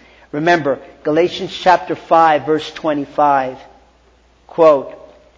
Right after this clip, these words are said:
"Let us walk in the Spirit," close quote. Again, here, Saint Paul summarizing for us what it means to live as a Catholic,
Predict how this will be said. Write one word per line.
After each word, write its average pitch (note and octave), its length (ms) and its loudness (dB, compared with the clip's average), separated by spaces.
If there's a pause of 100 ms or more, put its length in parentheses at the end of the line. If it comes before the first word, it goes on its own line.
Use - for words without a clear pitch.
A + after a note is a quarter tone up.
(220)
"Let E3+ 240 4
us D#3+ 220 -2
walk D#3 580 0
in C#3 160 -8
the C3 80 -14
Spirit," C#3 560 -6 (480)
close C3+ 240 -10
quote. - 280 -16 (800)
Again, D3+ 300 0
here, D3+ 480 -2 (300)
Saint F#3 420 -2
Paul F3 240 4
summarizing D#3 920 0
for C#3+ 240 -2
us C#3+ 420 -2 (380)
what E3 180 2
it E3+ 160 -2
means D#3+ 440 -4
to - 140 -14
live D3+ 260 -2
as D3 160 -4
a B2+ 60 -10
Catholic, C#3+ 640 -10